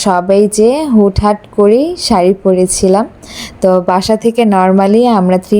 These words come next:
পিস পরে গিয়েছিলাম। তো ওইখানে যে খালতো বোনরা খুব জোরাজুরি করছিল শাড়ি পরার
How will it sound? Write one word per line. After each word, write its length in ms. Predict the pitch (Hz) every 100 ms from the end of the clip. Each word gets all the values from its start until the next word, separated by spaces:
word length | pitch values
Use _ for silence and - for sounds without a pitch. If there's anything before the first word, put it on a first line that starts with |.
| 208
পিস 160 | 226 -
পরে 180 | 208 196 190
গিয়েছিলাম। 460 | 180 170 - 220 - - - - - 190
তো 60 | 190 190
ওইখানে 400 | 196 196 208 202 196 196
যে 120 | 202 262 320 220
খালতো 300 | 185 185 196 190
বোনরা 420 | 190 185 190 196 240 -
খুব 140 | 202 185 175
জোরাজুরি 500 | 196 190 190 208 202 180
করছিল 340 | 175 - 208 233 -
শাড়ি 240 | 185 185 185
পরার 220 | 180